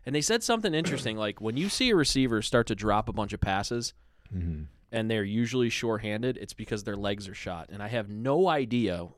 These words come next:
Speaker 1: why, like, w-, what the correlation is. I don't know. But, like,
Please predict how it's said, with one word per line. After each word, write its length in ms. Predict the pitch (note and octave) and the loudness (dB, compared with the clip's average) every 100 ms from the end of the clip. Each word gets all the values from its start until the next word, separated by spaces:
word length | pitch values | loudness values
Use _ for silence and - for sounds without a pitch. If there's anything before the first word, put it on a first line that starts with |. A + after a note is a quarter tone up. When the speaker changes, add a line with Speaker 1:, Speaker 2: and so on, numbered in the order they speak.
| _ - _ - | _ -20 _ -10
Speaker 1:
why, 380 | F#2+ G#2 G2 F2+ | -2 0 0 -2
like, 180 | F#2+ - | -6 -10
w-, 300 | F#2 G#2+ A2 | -10 -8 -4
what 200 | A#2+ A#2+ | -4 -6
the 80 | |
correlation 640 | - B2 A#2 G2+ G#2 - B2+ | -8 -6 -4 -4 -6 -6 -6
is. 200 | C3 A#2+ | -6 -4
I 80 | G2+ | -4
don't 260 | A2 A#2 | -4 -4
know. 320 | F2+ F#2 B2 - - - - - - - | -4 -2 -2 -4 -12 -20 -20 -18 -10 2
But, 280 | A2+ G#2 - - - - - - - - - - - - | 4 4 0 -14 -20 -14 -10 -8 -10 -14 -18 -20 -20 -8
like, 320 | G#2 G#2+ - | -2 -2 -2